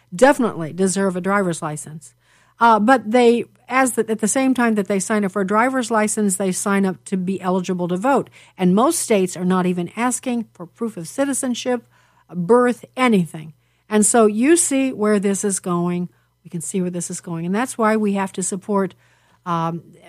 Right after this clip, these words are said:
I, you know, one last thing. I wanna say that a lot of s-, discussions in D C about how to stop this,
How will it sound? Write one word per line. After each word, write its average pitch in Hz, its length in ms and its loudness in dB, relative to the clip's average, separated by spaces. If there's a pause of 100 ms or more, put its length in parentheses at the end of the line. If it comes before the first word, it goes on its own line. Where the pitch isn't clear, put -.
(100)
I, 254 160 4
you 269 120 4
know, 254 60 2
one 269 260 2
last 294 260 2
thing. 170 200 -2
I 202 140 0
wanna 254 240 0
say 226 280 2
that 202 300 -2
a - 460 -10
lot 233 160 4
of 247 80 0
s-, - 240 -2
discussions 214 580 2
in 202 120 4
D 202 160 4
C 185 240 0
about 175 280 2
how 185 120 -2
to 175 80 -6
stop 208 400 -4
this, 170 380 -10